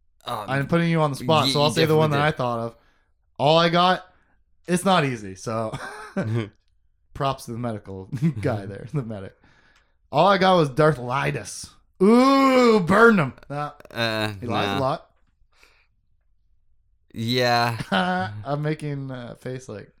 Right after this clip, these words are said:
Speaker 2: "Please." <laughs> Uh, nope, that's hard.
Speaker 1: No,
Speaker 2: It's hard
Speaker 1: yeah.
Speaker 2: to, it's hard to burn Darth Kaitis, turns out.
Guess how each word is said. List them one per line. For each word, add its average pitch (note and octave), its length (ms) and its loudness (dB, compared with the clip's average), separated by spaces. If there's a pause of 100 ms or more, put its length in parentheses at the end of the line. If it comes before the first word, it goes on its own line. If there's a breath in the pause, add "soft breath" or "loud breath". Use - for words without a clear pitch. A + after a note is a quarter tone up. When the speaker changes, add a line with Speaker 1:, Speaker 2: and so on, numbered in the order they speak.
Speaker 2:
"Please." - 240 -18 (200)
<laughs> A#3+ 100 -12 (920 soft breath)
Uh, G#1+ 720 -20
nope, B3 240 0 (180)
that's E3+ 140 -8
hard. C3 180 -8
Speaker 1:
No, B2+ 240 -6
Speaker 2:
It's - 80 -12
hard F#3 140 4
Speaker 1:
yeah. D3 340 -8
Speaker 2:
to, C#3+ 60 -14
it's - 100 -16
hard F3+ 200 0
to D#3 40 -4
burn D#3 260 0
Darth C#3+ 220 -2
Kaitis, G#2 340 -10
turns F2 240 -18
out. - 120 -20